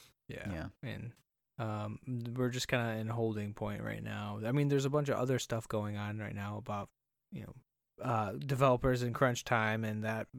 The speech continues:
Speaker 1: exploding as it always does, and, and people leaking
Speaker 2: Yeah.
Speaker 1: certain unboxings of Xbox Series X and the P S five info that's coming out, but yeah,
Speaker 2: The one
Speaker 1: that's about
Speaker 2: exciting news item that did come out was that out of all of the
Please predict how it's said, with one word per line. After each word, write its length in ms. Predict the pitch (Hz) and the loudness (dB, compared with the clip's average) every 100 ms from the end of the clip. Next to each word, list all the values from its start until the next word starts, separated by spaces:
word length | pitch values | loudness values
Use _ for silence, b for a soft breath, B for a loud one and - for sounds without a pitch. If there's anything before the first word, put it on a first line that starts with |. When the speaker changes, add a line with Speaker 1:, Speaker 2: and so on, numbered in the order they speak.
| - - 104 | -18 -14 -8
Speaker 1:
exploding 720 | 95 110 - - 107 104 104 | -8 -8 -8 -4 -4 -4 -4
as 120 | 107 | -6
it 100 | 104 | -4
always 240 | 107 101 | -4 -6
does, 380 | - 101 101 101 | -4 -4 -4 -6
and, 240 | 98 101 110 _ _ _ - | -6 -8 -10 _ _ _ -6
and 160 | 107 107 | -4 0
people 300 | 131 117 113 | 0 0 2
leaking 580 | 123 123 120 117 113 - _ _ _ - | 2 2 0 0 -2 -6 _ _ _ -4
Speaker 2:
Yeah. 80 | 113 | 2
Speaker 1:
certain 420 | 127 104 110 107 - | 4 2 -2 -4 0
unboxings 880 | 135 120 120 110 - 127 113 113 117 | 2 4 6 6 4 2 2 0 0
of 260 | 110 107 | 0 0
Xbox 640 | 120 104 - - 104 101 - | -2 -4 -4 -4 -2 -2 -2
Series 420 | - 104 107 107 | -2 0 -2 -2
X 540 | 107 104 98 - - | -2 -2 -4 -6 -8
and 400 | 98 95 95 104 - _ _ - | -6 -4 -6 -8 -12 _ _ -12
the 80 | |
P 200 | - - | -6 -4
S 120 | 107 - | -2 -4
five 500 | - 101 101 101 110 | -4 -4 -4 -4 -8
info 520 | 101 107 101 101 101 | -8 -6 -6 -4 -6
that's 140 | 101 - | -8 -10
coming 260 | - 104 | -10 -8
out, 240 | 98 98 98 | -8 -8 -10
but 160 | 110 - _ _ _ _ | -12 -12 _ _ _ _
yeah, 60 | - | 0
Speaker 2:
The 80 | 143 | 2
one 220 | 135 180 | 2 2
Speaker 1:
that's 140 | 160 - | 0 2
about 60 | |
Speaker 2:
exciting 320 | 131 147 190 | 2 4 2
news 200 | 101 101 | 2 0
item 260 | 101 92 92 | 0 0 0
that 160 | 95 98 | -2 -2
did 160 | 104 | -4
come 200 | - 98 | -4 -4
out 200 | 95 98 | -2 -4
was 240 | 98 98 - | -4 -4 -4
that 260 | 104 95 - | -2 -2 -2
out 160 | 110 | 0
of 100 | 107 98 | -2 -2
all 340 | 113 123 135 | 2 4 4
of 160 | 113 101 | 0 0
the 400 | 107 101 101 | -2 -2 -4